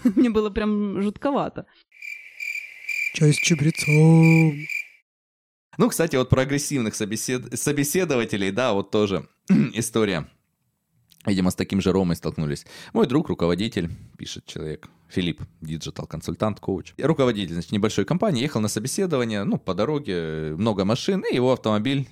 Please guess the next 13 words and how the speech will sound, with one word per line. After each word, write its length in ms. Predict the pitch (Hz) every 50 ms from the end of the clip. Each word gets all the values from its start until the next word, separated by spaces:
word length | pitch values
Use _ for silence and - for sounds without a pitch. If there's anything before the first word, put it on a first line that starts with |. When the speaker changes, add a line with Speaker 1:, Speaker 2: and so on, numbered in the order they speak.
| -
Speaker 3:
обогнала 460 | - 85 90 95 113 117 120 113 104 92
другая 300 | 98 101 98 101 90 87
машина. 500 | 92 92 - - 156 143 117 104 107 - _ - - - -
Вот, 220 | - 104 98 90 -
там 100 | 87 85
подрезалась 520 | - 104 113 147 160 147 127 123 113 113 113
женщина-водитель, 680 | 113 113 101 - 92 92 92 95 101 123 123 113 85 80
при 120 | - 92
этом 180 | 101 90 92 82
показала 400 | - 76 - 85 - 98 98 90
средний 300 | 80 - 87 90 95 87
палец 320 | 80 - 80 80 78 - -
водителю. 480 | 73 73 73 76 73 - 71 69 -